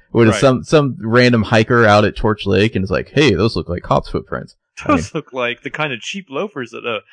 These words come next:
Speaker 2: the worst detective in the world would ever
Speaker 1: Mm.
Speaker 2: wear. Um, so yeah, she says, "They think he was there the night he was whacked. He wasn't alone. The other shoe prints were, that found were a woman's. Heels. High ones. The kind Allison liked to wear."
Speaker 1: And the only thing I can figure is that they found, like, blood there,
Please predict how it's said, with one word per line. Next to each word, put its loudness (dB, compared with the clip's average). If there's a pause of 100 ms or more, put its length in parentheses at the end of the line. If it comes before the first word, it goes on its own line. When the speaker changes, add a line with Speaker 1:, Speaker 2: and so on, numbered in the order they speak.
(140)
Speaker 2:
the -6
worst -2
detective -4
in -12
the -8
world -6
would -6
ever 0
Speaker 1:
Mm. -4
Speaker 2:
wear. -12 (320)
Um, -4
so -8
yeah, -4
she -14
says, -8 (240)
"They -4
think -4
he -6
was -6
there -4
the -8
night -8
he -14
was -16
whacked. -14 (300)
He -12
wasn't -4
alone. -8 (180)
The -6
other -4
shoe -6
prints -8
were, -14 (220)
that -18
found -4
were -6
a -8
woman's. -16 (140)
Heels. -8 (160)
High -6
ones. -12
The -16
kind -10
Allison -12
liked -20
to -20
wear." -18
Speaker 1:
And 0
the 4
only 6
thing 2
I 2
can 0
figure 0
is -2
that -2
they -2
found, -4
like, -6
blood -8
there, -12